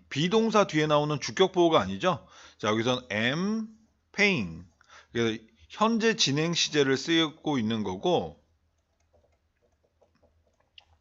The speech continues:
요거는 그러면 동사 수식 부사 자리가 되는 거죠. 음, 그냥 간단히 나는, 어, 간단히 나는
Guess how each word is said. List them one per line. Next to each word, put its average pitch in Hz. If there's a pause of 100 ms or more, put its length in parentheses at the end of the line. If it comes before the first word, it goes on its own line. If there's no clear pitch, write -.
(1800)
요거는 185
그러면 123
동사 139
수식 151
부사 175
자리가 147
되는 110
거죠. 101 (1500)
음, 90 (300)
그냥 135
간단히 180
나는, 117 (380)
어, 101 (560)
간단히 147
나는 180